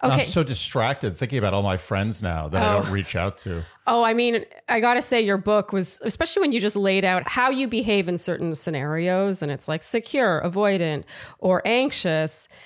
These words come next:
Speaker 1: And it was just interesting because when I have, you know, filled out these sort of qu-, quizzes or questionnaires
Speaker 2: Yeah.
Speaker 1: relating to romantic relationships, it's usually been secure, secure, secure.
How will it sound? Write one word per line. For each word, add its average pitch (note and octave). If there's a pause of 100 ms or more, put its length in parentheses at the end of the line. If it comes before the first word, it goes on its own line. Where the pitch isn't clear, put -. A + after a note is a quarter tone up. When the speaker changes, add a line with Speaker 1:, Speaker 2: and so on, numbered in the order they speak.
(220)
Speaker 1:
And C4+
it -
was D#4+
just F#4+
interesting C4+
because A3+
when B3
I B3
have, A#3+ (200)
you B3
know, E3+
filled F3+
out D#3
these D3+
sort D3
of C#3
qu-, - (160)
quizzes F3
or F3
questionnaires E3
Speaker 2:
Yeah. F3+
Speaker 1:
relating F3
to F3
romantic F#3
relationships, D#3+
it's G3
usually B3
been F#3
secure, E3+
secure, D3+
secure. E3